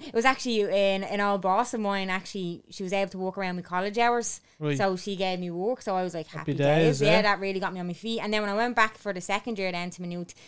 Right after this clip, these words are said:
Speaker 1: this, the childcare scheme had actually been made, um, they're giving you more money, like, helping you out more then. Do you know
Speaker 2: Right.
Speaker 1: what I mean? So I had to pay less. I think it was Oh, I can't remember. I think it was, like, twenty, it was between twenty-five to forty. I can't remember.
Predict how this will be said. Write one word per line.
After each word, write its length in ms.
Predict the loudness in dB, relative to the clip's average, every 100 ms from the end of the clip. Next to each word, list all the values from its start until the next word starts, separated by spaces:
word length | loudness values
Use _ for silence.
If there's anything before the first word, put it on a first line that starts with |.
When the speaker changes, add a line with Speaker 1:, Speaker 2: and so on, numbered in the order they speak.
| -18 -8
Speaker 1:
this, 280 | -6 -6 -6
the 400 | -4 -2 -2 -4 -8 -10
childcare 560 | 0 4 4 2 -2 -2
scheme 340 | -4 -4 -2
had 120 | 0
actually 320 | 0 -2 -8
been 120 | -8 -4
made, 340 | -2 -2 -2
um, 480 | -4 -6 -8 -10 -14 _ _ _ -6
they're 80 |
giving 180 | -4 -2
you 60 | 0
more 260 | 2 2
money, 320 | 4 0 -2 -2
like, 260 | -4 -2
helping 400 | -4 0 2 2
you 60 | 0
out 120 | 0
more 280 | 2 6 6
then. 220 | 6 6
Do 40 | 6
you 60 |
know 80 | 6
Speaker 2:
Right. 60 | 4
Speaker 1:
what 60 | 2
I 20 |
mean? 240 | 0 0 -4 -4
So 120 | 2
I 40 |
had 100 | 2
to 60 | 2
pay 260 | -2 -2 2
less. 320 | 2 2 -2
I 20 |
think 160 | -4 -2
it 20 |
was 320 | -2 -4 -10 _ _ _ _ _ _ _ _ _ _ _
Oh, 160 | 0 2
I 160 | 2 4
can't 200 | 4 6
remember. 220 | 6 6
I 40 |
think 80 | 6
it 40 |
was, 80 | 4
like, 100 | 4
twenty, 220 | 4 0 0
it 120 | -2
was 120 | -4
between 180 | 0 0
twenty-five 460 | 2 2 4 2 2
to 40 |
forty. 380 | -2 -2 -2 -4
I 40 |
can't 160 | -4 -4
remember. 360 | -2 -2 -4